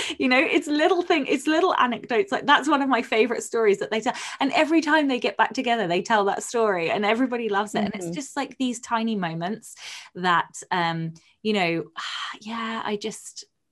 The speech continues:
Speaker 1: I feel very, um, what's the word? Reflect-, not, not reflective, um, what, uh, nostalgic, I think is the word I'm looking for right now. Yeah, like, and, and
Speaker 2: Mm-hmm.
Speaker 1: I feel like I've had a reminder to, to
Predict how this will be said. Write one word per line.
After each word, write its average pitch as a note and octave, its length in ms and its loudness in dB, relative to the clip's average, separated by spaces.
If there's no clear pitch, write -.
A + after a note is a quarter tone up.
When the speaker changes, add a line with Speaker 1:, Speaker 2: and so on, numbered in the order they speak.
Speaker 1:
I G#3 100 0
feel A3 260 0
very, G3 540 4
um, E3 380 -2
what's D#3 180 -8
the E3+ 120 -8
word? D3+ 200 -6
Reflect-, F3 520 -6
not, - 360 -6
not G3 160 -8
reflective, D#3+ 720 -6
um, D#3+ 460 -6
what, - 200 -6
uh, A3 140 2
nostalgic, G#3 880 2
I F3+ 120 0
think F3 240 -2
is E3+ 120 -6
the - 80 -6
word E3+ 180 4
I'm F#3 160 4
looking F#3+ 300 -2
for F#3 220 -2
right E3+ 240 2
now. F3+ 240 2
Yeah, A#3 400 4
like, F3+ 340 -2
and, G#3 280 2
and G#3 140 2
Speaker 2:
Mm-hmm. - 20 0
Speaker 1:
I F#3 100 0
feel G#3 220 0
like F#3 200 -2
I've F3 120 -6
had F3+ 140 -2
a F3 40 -2
reminder E3 500 -4
to, D#3+ 560 -6
to - 560 -6